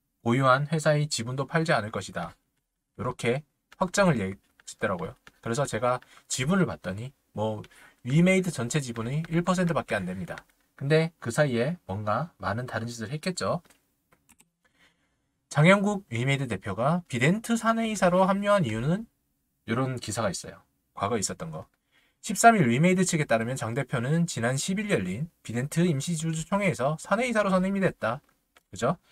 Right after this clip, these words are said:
비덴트 어딘지 아시죠? 제 세력지도에서 나와 있는 그 원흉 중에 하나잖아요. 그죠? 비덴트가 발행한 신주 인수권 부사채와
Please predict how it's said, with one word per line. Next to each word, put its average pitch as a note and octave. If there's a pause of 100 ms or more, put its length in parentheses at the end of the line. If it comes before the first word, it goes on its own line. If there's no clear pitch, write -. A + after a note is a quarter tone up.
(200)
비덴트 F3+
어딘지 C#3
아시죠? F#2+ (100)
제 A#2
세력지도에서 D#3+
나와 F#3
있는 E3 (260)
그 B2 (260)
원흉 D3
중에 C3+
하나잖아요. D#3+
그죠? - (1300)
비덴트가 G#3+
발행한 A#2
신주 G#3
인수권 D#3+
부사채와 G#2+